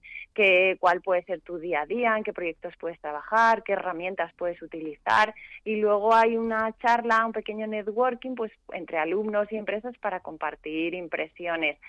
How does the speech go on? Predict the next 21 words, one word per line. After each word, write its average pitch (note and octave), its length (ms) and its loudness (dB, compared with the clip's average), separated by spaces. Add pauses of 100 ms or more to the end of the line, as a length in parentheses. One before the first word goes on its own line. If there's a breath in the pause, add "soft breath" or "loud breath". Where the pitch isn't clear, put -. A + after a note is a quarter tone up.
(300 loud breath)
Entonces, G3 640 0
eso G3 220 -8
va G#3+ 80 6
a G#3 40 6
haber A3+ 200 0
de A#3+ 120 0
diferentes G3 540 -4
titulaciones, D3+ 640 -2
de D#3 100 -8
ingeniería, E3 720 -2
del E3 160 -2
área D3+ 220 -6
de C#3+ 80 -10
empresa, E3 400 -4
economía, D#3+ 560 -10
finanzas, F#3 840 -2 (140)
tanto C#3+ 320 -8
estadística, F#3+ 920 -2
turismo, G3 600 -6
sociología. G#3 840 0 (380 loud breath)
Hemos G3 160 -8